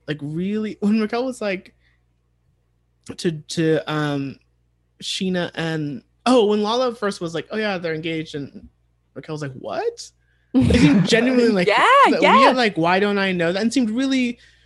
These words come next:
Speaker 1: when she said, "We are your actual friends, like, you're real
Speaker 2: Yeah.
Speaker 1: friends, and you
Speaker 2: Ugh.
Speaker 1: didn't tell us, like, why, you're, you should be telling us." And it was so, I found that
Speaker 2: Hmm.
Speaker 1: So I felt,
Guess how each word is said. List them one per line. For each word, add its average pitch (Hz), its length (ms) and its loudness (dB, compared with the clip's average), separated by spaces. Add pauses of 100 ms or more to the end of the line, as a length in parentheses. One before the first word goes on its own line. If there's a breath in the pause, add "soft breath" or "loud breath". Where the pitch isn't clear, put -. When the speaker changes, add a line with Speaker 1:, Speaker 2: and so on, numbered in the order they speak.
(100)
Speaker 1:
when 226 120 2
she 233 120 0
said, 180 260 -2
"We 226 240 0
are 240 100 4
your 220 280 -2
actual 156 580 -4
friends, 139 680 -8 (120)
like, 156 200 -2
you're 170 160 2
real 196 600 0
Speaker 2:
Yeah. 294 440 4
Speaker 1:
friends, 156 680 0
and 165 140 -4
you 240 80 -2
Speaker 2:
Ugh. 214 240 0
Speaker 1:
didn't 160 240 -4
tell 180 360 -4
us, 117 460 -8
like, 151 160 -4
why, 151 280 -2
you're, 190 420 2
you 226 200 0
should 254 180 -10
be 208 100 -6
telling 170 400 -6 (100)
us." - 560 -6 (380 loud breath)
And 247 140 2
it 247 80 0
was 226 180 -4
so, - 380 -4
I 220 80 -6
found 262 280 -4
that 233 200 -4 (260)
Speaker 2:
Hmm. 220 360 -12
Speaker 1:
So - 480 -4 (120)
I 214 140 -6
felt, 302 220 -4